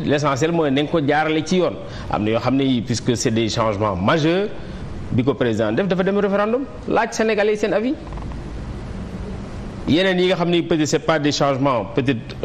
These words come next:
d'aussi grande importance mu jaar Assemblée nationale comme li ko ko constitution bi permettrait. Bu ñu jàpp aussi ne constitution bi mooy texte fondamental dafa bind ci, dañu bind ci biir texte bi ci yan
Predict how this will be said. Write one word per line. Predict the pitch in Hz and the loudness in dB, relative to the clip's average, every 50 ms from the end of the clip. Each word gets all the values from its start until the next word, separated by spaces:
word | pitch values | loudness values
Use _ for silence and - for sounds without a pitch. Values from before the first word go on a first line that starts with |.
| 107 131 | 0 2
d'aussi | 120 110 151 147 - 165 156 135 | 2 2 2 2 2 0 0 0
grande | 117 117 143 143 143 131 | 2 2 2 2 2 2
importance | 117 123 - 127 117 - 185 240 277 269 - - | 0 2 2 0 2 2 2 2 2 0 -2 -2
mu | 160 160 156 | 0 2 2
jaar | 170 185 175 | 2 2 2
Assemblée | 196 185 190 190 196 196 | 2 0 2 2 2 2
nationale | 190 196 170 180 208 220 214 - | 2 0 0 0 0 -2 0 0
comme | - 220 220 | 2 2 4
li | 220 214 | 2 2
ko | 214 214 190 | 0 0 0
ko | 214 208 | 0 0
constitution | - - 220 202 214 - 214 208 | 2 0 0 0 0 0 0 0
bi | 180 | 2
permettrait. | - - 165 151 131 - - 87 - - - - - - - | 0 2 2 2 2 0 0 -2 -2 -6 -10 -12 -12 -8 -2
Bu | - 127 143 | 0 2 2
ñu | 160 | 4
jàpp | - 156 - - | 2 2 2 2
aussi | 226 196 214 180 202 | 2 2 2 2 2
ne | 190 | 0
constitution | 175 - 214 214 208 - - 180 165 | 2 2 2 2 2 2 2 2 2
bi | 175 202 | 2 2
mooy | 190 165 147 131 | 2 2 2 2
texte | - - 247 - - - | 2 0 0 0 -2 0
fondamental | - 185 156 143 139 139 131 123 120 151 196 277 - - - - - - - - - | 0 2 2 4 2 2 2 2 2 2 2 0 -2 -6 -10 -10 -10 -10 -8 -6 0
dafa | - 127 127 160 165 | 0 2 4 4 2
bind | 139 131 135 180 208 220 196 226 165 | 2 2 2 2 4 2 2 0 2
ci, | - 190 180 156 | 2 2 2 4
dañu | 151 185 196 190 | 4 2 2 2
bind | 143 139 208 226 220 202 | 2 2 2 2 2 2
ci | 240 226 | 2 2
biir | 208 226 214 | 2 0 2
texte | - 190 185 - - | 0 -2 0 0 0
bi | 131 151 202 254 - - - - - - | 0 0 0 -2 -4 -6 -6 -6 -4 0
ci | 160 175 | 2 2
yan | 196 226 | 2 2